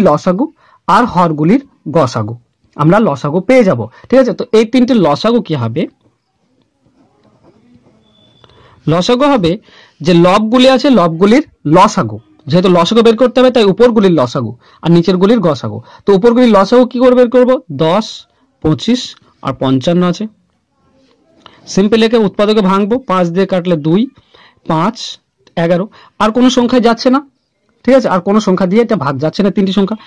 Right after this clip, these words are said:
তো just এগুলি গুণ করে দেবো, আমরা লসাগু পেয়ে যাবো। পাঁচ দুই দশ, দশ পাঁচ পঞ্চাশ, পঞ্চাশ এগারো হচ্ছে পাঁচশো পঞ্চাশ।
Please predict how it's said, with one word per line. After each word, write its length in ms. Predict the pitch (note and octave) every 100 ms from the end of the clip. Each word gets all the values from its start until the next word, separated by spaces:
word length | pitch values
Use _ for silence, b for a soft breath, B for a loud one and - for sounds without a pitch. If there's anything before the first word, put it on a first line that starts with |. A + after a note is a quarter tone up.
| B
তো 60 | - F3+
just 180 | A3+ - -
এগুলি 200 | G3 F#3+ F3+
গুণ 120 | F3+ F3+
করে 100 | G3+ G3+
দেবো, 100 | G#3
আমরা 100 | G#3+ D#3+
লসাগু 280 | B2 A#2+ A#2
পেয়ে 120 | A2+ A#2
যাবো। 140 | B2+ - b b -
পাঁচ 120 | F3 F3
দুই 80 | F#3+ F3
দশ, 140 | G#3+ A3
দশ 100 | C3 -
পাঁচ 100 | D#3 -
পঞ্চাশ, 360 | E3 D#3+ A#3+ - - b b E3+
পঞ্চাশ 400 | F3 F3 A3+ A3+ - F3
এগারো 200 | D3+ D#3+ E3+
হচ্ছে 180 | F3 B3 B3
পাঁচশো 260 | A#2+ - F3+
পঞ্চাশ। 340 | D3+ G#2+ A2